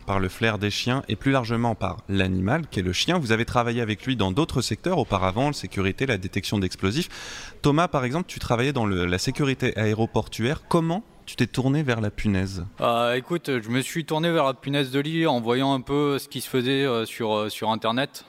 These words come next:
Speaker 2: Euh... Donc, euh, on a vu, euh, pas mal de choses,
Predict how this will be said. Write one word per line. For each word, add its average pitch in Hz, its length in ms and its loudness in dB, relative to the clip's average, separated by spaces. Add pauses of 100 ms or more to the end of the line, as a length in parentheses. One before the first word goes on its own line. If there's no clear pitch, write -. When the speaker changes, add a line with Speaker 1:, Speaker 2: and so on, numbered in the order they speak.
(140)
Speaker 2:
Euh... 95 1700 -2 (1000)
Donc, 104 440 -2
euh, 98 460 0
on 95 280 -4
a 101 80 0
vu, 110 260 -2
euh, 104 80 0
pas 104 160 -2
mal 110 220 -2
de 110 100 -2
choses, 127 340 -2